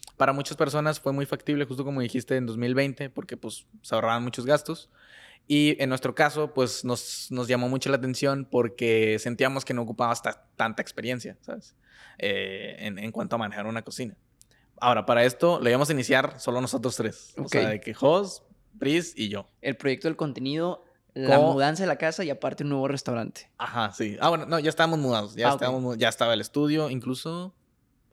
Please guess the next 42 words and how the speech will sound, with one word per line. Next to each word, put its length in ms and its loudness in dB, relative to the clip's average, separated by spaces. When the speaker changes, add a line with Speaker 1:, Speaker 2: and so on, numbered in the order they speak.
Speaker 1:
No, 100 -2
no, 200 -4
es, 180 -6
esto, 500 -4
a 80 -20
ver, 120 -18
estoy 160 -16
pensando. 540 -12
Es 80 -20
que 80 -16
no 80 -14
recuerdo 580 -2
si 160 -6
fue 300 -4
antes 300 -6
de 80 -2
los 280 -6
invitados. 720 -10
No, 160 0
creo 180 -2
que 260 0
incluso 360 -2
esto 200 2
de 60 4
la 140 4
Dark 200 2
Kitchen 400 -6
fue 200 4
antes 280 0
de 60 2
hacer 220 0
la 80 2
sección 280 -4
de 60 -4
invitados. 500 -6
Speaker 2:
Ok. 120 -4
Speaker 1:
Sí, 320 -10
estábamos 400 -2
muy 200 0
enfocados 400 0
en 140 -4
esto. 300 -8